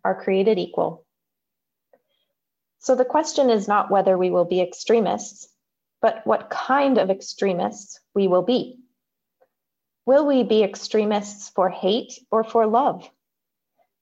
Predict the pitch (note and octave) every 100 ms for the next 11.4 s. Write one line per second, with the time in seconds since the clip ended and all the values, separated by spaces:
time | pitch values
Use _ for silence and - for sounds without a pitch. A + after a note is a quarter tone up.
0 | - A3+ G#3+ G#3+ G3 G3 F#3+ - - A3+
1 | G#3 G3+ - - - G3 F#3 F3+ - G#3
2 | G3+ F#3+ F#3+ G3 G3+ F#3+ F3+ E3+ E3+ F3+
3 | - C4 C#4 - _ _ _ _ _ _
4 | A3+ A3+ A3+ - G#3+ G3+ - F#3+ - -
5 | B3 A#3+ - F3+ F3 F3 - F3 - F3
6 | F3 - - - - _ _ _ _ _
7 | _ _ _ _ - G#3+ A#3 A#3+ G#3+ G3
8 | G#3 B3 B3 - G3+ F3+ F#3+ - F#3 F3+
9 | - F#3+ G3+ A3+ A3+ A3+ - F3 E3+ F3+
10 | _ _ A3 A#3 G#3 G3+ G3+ G3 F#3 F#3+
11 | F#3 F3 F#3+ F3+